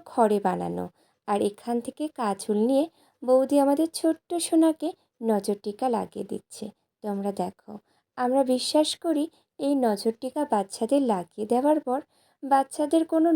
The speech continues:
নজর পড়ে না, কুপ্রভাব পড়ে না, বাচ্চাদের শরীর স্বাস্থ্য ভালো থাকে। তাই এটা প্রত্যেক বাচ্চাকেই দেওয়া খুবই দরকার। আর অনেকে দাও, এটাও আমি জানি। তোমরা সম্পূর্ণ ভিডিওটি দেখতে থাকো, আশা করছি তোমাদের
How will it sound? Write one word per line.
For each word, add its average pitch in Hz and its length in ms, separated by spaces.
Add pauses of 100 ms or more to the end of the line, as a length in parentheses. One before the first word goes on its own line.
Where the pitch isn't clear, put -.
নজর 247 360 (100)
পড়ে 233 240
না, 233 140 (100)
কুপ্রভাব 240 640 (100)
পড়ে 226 240
না, 240 140
বাচ্চাদের 226 560 (440)
শরীর 285 400
স্বাস্থ্য 294 360 (100)
ভালো 226 260
থাকে। 226 380 (500)
তাই 220 240
এটা 226 160
প্রত্যেক 262 600
বাচ্চাকেই 254 680
দেওয়া 220 260 (120)
খুবই 349 420
দরকার। 202 460 (500)
আর 254 180
অনেকে 277 400
দাও, 190 220 (220)
এটাও 220 300
আমি 277 280
জানি। 277 280 (640)
তোমরা 294 220
সম্পূর্ণ 285 640
ভিডিওটি 254 460
দেখতে 233 380
থাকো, 247 320 (420)
আশা 226 320
করছি 277 400
তোমাদের 240 400